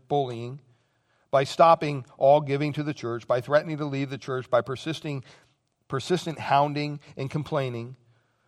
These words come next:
There are many things a congregation can do to put pressure on a minister to stop him from being a servant and steward. Whenever a pastor begins to listen to the crowd,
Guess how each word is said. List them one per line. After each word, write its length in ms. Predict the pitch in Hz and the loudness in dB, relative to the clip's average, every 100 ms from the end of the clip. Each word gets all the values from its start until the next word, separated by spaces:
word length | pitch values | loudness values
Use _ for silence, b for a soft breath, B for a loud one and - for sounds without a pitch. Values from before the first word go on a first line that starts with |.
| - | -2
There 120 | 156 | 4
are 80 | 156 | 4
many 320 | 165 202 202 | 6 6 4
things 300 | 185 180 156 | 2 0 0
a 80 | 151 | 0
congregation 720 | 165 160 160 143 147 143 139 | 4 4 4 0 -2 -4 -6
can 160 | 131 131 | -6 -4
do 340 | 123 156 143 | 0 2 2
to 100 | 123 | -4
put 300 | 107 156 147 | -6 -6 -6
pressure 500 | - 147 151 - 139 | 0 2 2 0 -6
on 180 | 139 139 | -2 -2
a 60 | 131 | -2
minister 440 | 139 165 - 131 | -2 -2 -4 -8
to 80 | 117 | -10
stop 400 | - 156 156 - | -4 2 2 0
him 140 | 147 | -4
from 160 | 123 123 | -6 -8
being 240 | 131 135 | -6 -6
a 40 | 120 | -8
servant 600 | - 165 160 135 131 - b b b | -4 0 0 0 -6 -12 b b b
and 280 | 139 135 135 | -6 -4 -6
steward. 640 | - - 160 151 110 80 _ _ _ _ _ _ | -8 0 2 2 0 -6 _ _ _ _ _ _
Whenever 380 | 135 151 165 170 | 0 4 6 6
a 80 | 151 | 2
pastor 540 | - 147 156 156 151 | 2 6 6 6 -2
begins 400 | 131 123 147 156 | -6 -6 -4 -4
to 100 | - | -4
listen 340 | 131 147 156 185 | -6 -4 -4 -4
to 140 | 175 | -4
the 100 | 180 | -4
crowd, 540 | - 139 104 101 107 | -6 -2 -2 -2 -4